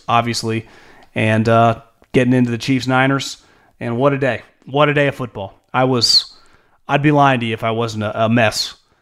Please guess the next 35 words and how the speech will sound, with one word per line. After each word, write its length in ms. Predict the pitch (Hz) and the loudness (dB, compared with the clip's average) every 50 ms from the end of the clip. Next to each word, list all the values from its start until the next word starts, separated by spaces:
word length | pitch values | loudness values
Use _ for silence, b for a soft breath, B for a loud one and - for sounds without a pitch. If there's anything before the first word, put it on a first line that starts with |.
| _ _ | _ _
I 60 | - | -4
lost 220 | 135 156 160 - 143 | -2 -2 -2 -2 -6
a 20 | |
lot 140 | 131 127 117 | -8 -6 -6
of 60 | 110 | -6
money 220 | 117 123 117 107 | -6 -6 -6 -6
today, 280 | 101 101 98 101 101 101 | -8 -8 -8 -6 -6 -4
but 100 | 113 113 | -4 -2
that's, 320 | 117 113 104 - - - - _ | -2 -2 -2 -4 -10 -14 -8 _
I'm 100 | 123 120 | -6 -4
talking 300 | - 131 117 101 - 110 | 0 -2 -2 -2 -2 -4
more 140 | 110 107 98 | -6 -6 -8
specifically 460 | - - 127 120 120 107 110 107 104 | -8 -6 -4 -4 -4 -2 -2 -4 -4
about 180 | 104 104 113 117 | -4 -4 -6 -4
the 80 | 113 | 0
Ni-, 80 | 110 117 | 0 2
I 160 | 117 113 107 | 2 0 0
thought 160 | - 131 113 | 0 -2 -2
the 60 | 110 | 0
Niners 280 | 107 110 110 107 104 - | 0 0 0 -2 -2 -6
were 80 | 107 104 | -8 -8
gonna 140 | 98 98 | -8 -4
lose. 420 | 98 110 107 95 92 - - B B B B B B B B B B B _ | -4 -4 -4 -4 -4 -6 -8 B B B B B B B B B B B _
But 160 | 104 101 104 | -14 -14 -14
did 120 | 113 113 | -12 -6
not 160 | 127 151 185 202 | -2 -2 0 0
have 80 | 185 | -2
a 20 | 180 | -6
good 140 | 180 160 | -8 -8
gambling 400 | 143 147 151 151 147 151 151 147 | -6 -6 -6 -6 -4 -4 -4 -2
day, 160 | 143 147 151 151 | 0 0 0 0
but 160 | 135 120 110 | 0 -2 -4
no 100 | 120 117 | -4 -4
one 140 | 117 110 - | -4 -6 -6
cares. 520 | - 120 113 113 110 113 - - - - | -4 -4 -2 -2 -4 -4 -6 -8 -8 -16